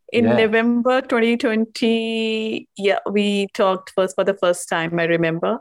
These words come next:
Speaker 1: I made a call.
Speaker 2: Yeah.
Speaker 1: And
Speaker 2: And do
Speaker 1: then, uh, that's how our conversation started.
Speaker 2: Do you remember speaking with me and you were, like, I guess you were still a little bit nervous and you were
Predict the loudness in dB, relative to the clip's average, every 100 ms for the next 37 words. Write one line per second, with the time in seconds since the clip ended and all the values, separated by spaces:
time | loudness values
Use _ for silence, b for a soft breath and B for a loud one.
0 | _ -4 -4 -6 _ _ -2 2 2 0
1 | 0 0 2 2 0 _ _ _ b -2
2 | 0 -2 -12 _ -6 0 2 2 0 -2
3 | 0 0 0 -4 -4 -2 -2 -2 -2 -2
4 | -2 0 0 0 -2 -2 -2 -4 -4 -6
5 | -4 -4 -4 -10 _ _ _ -2 2 4
6 | 4 2 0 -2 0 2 0 0 0 0
7 | 0 -2 -2 0 2 0 0 0 2 2
8 | 0 -4 -2 -4 -4 0 0 0 0 0
9 | 0 0 2 4 2 2 0 2 0 0
10 | 0 2 2 0